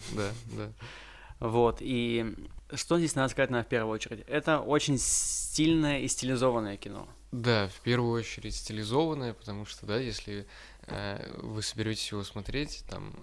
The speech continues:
Speaker 1: не ждите, не ждите от него серьёзного, сурового, реалистичного фильма, как от некоторых. «Дьяволик»,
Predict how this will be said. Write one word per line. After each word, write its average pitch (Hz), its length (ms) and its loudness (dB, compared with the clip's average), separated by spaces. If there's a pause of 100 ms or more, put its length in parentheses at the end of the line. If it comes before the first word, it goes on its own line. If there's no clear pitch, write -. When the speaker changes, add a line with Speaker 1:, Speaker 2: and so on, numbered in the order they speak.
(120)
Speaker 1:
не 113 180 -2
ждите, 120 540 -2
не 120 140 -2
ждите 117 340 -2
от 113 120 -4
него 110 160 0
серьёзного, 107 580 -2
сурового, 107 440 2
реалистичного 107 720 -2
фильма, 180 400 0 (920)
как 135 160 0
от 135 120 2
некоторых. 139 500 2 (240)
«Дьяволик», 120 540 2